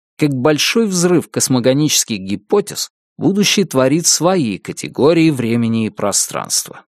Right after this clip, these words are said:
Чеховские персонажи живут в полную силу только когда грезят о будущем,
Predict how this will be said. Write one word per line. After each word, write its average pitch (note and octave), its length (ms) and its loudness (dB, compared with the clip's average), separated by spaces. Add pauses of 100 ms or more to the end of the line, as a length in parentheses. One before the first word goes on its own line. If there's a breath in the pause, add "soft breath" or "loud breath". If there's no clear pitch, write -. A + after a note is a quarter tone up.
(720)
Чеховские D#3+ 680 2
персонажи D#3 800 2
живут C#3+ 380 2
в - 120 -12
полную F#3+ 540 2
силу F#3+ 540 2
только F#3 520 0
когда E3 420 2
грезят C#3+ 580 2
о D3 100 4
будущем, C#3+ 760 -2